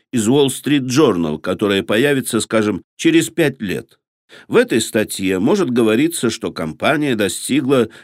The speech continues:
рекордных прибылей и высших позиций в своей отрасли путём кардинального сокращения цикла разработки продукции. Затем там может быть написано,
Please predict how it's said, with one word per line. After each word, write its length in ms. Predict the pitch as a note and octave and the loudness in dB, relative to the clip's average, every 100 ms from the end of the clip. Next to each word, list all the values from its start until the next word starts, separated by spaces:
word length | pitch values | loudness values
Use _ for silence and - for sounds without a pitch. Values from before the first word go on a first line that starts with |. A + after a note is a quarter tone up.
| - | -2
рекордных 680 | A#2 A#2 B2+ D3+ B2 A#2 - | -2 2 2 2 0 -4 -4
прибылей 540 | G2 F#3 C#3 G2+ E2+ | -4 -2 0 0 0
и 40 | |
высших 460 | D#2 A2+ C#3 A#2+ - | 0 0 0 -2 -4
позиций 560 | F#2 E2 B2+ E3 C3 G#2+ | -6 -4 -4 -2 0 -2
в 80 | |
своей 320 | - F2+ G#2 F#2+ | -2 -2 0 0
отрасли 680 | A2 C#3 E3+ - A#2+ F2 - - - | 0 0 -2 0 0 -2 -6 -20 -8
путём 300 | A2 C3 B2 | 0 0 2
кардинального 800 | B2 A#2 G2 F2+ E3+ F3+ D#3+ | 0 2 2 2 2 2 2
сокращения 720 | D3 C3+ A#2+ G2+ - C#3 C#3+ B2 | 0 -2 -4 -4 -2 -2 0 0
цикла 500 | - C#3+ C3 B2+ A2+ - _ | -2 -4 0 0 0 -6 _
разработки 720 | B2+ D3+ A#2+ A#2 F#2+ G2 - | 0 2 4 2 2 -2 -2
продукции. 720 | A2+ C3+ B2+ E2+ - - A2+ _ _ _ - - | -2 0 -2 -4 -8 -14 -16 _ _ _ -20 -12
Затем 680 | F#2+ G#2 A2 B2 A#2+ D#3 D#3 _ _ | -2 0 2 2 2 0 -6 _ _
там 220 | G#2 A2+ | -2 0
может 340 | C3+ C3 C3 B2+ | 2 2 0 -2
быть 180 | E3 E3+ | -2 -2
написано, 680 | D3+ C3 B2 D3 D3 D#3+ | -2 0 -2 0 -2 -4